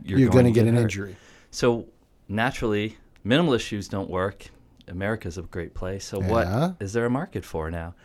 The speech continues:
Speaker 1: Maximalist
Speaker 2: Wow.
Speaker 1: shoes. So minimalist shoes are, as the name implies, minimal sole. You're basically running on the, on the road barefoot.
Speaker 2: Right.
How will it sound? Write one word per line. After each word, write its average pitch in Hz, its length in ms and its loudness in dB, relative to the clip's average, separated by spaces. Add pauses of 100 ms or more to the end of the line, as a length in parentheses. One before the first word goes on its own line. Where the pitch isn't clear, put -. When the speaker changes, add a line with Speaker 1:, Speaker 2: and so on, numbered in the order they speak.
(380)
Speaker 1:
Maximalist 104 840 2
Speaker 2:
Wow. 120 640 10
Speaker 1:
shoes. 104 60 6
So 117 80 6
minimalist 151 460 4
shoes 120 600 0 (460)
are, 95 340 4
as 90 180 -8
the 104 80 -8
name 101 200 -2
implies, 90 540 -2
minimal 117 460 2
sole. 73 400 -2 (300)
You're 113 140 -4
basically 120 380 -2
running 92 300 -4
on 87 200 -4
the, 82 240 -4 (880)
on 87 100 -6
the 90 80 -2
road 85 300 -2
barefoot. - 380 0
Speaker 2:
Right. 98 340 2